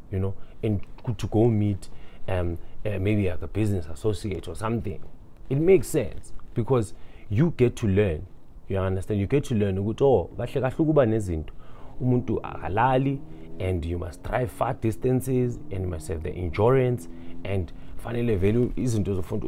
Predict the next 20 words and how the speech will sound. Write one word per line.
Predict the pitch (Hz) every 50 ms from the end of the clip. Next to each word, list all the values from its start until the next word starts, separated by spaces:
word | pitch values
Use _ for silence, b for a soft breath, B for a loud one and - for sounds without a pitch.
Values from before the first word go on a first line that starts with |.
| 98 -
you | 107 104
must | 92 85 - -
avoid | 87 90 87 - - 101 123 135 131 -
alcohol | 113 120 123 - 131 123 104 127 120 120
because | - - 101 - 123 117 98
it | 98 -
can | - 95 95
call | - - 120 120 113
you | 98 131
anytime. | 110 104 110 101 - 117 98 87 85 -
But | - 104 95 92 -
what | - 78 85 101 117 127
is | 131 104 92 -
happening | - 104 110 - 113 107 98 87 85 85 78 80
in | 90 85
all | 80 85 98 101 101
of | 90 80 78
that | 90 85 82 - -
is | 80 - - 87
education. | 90 - - - - - 90 92 90 - - 87 -